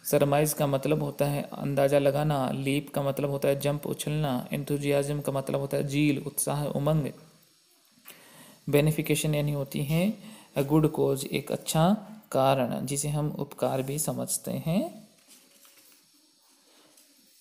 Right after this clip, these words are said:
विलियम शेक्सपियर ने बहुत ही अच्छी लाइन कही है, We know what we are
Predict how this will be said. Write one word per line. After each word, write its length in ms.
विलियम 220
शेक्सपियर 520
ने 80
बहुत 300
ही 80
अच्छी 260
लाइन 300
कही 360
है, 300
We 160
know 220
what 320
we 220
are 300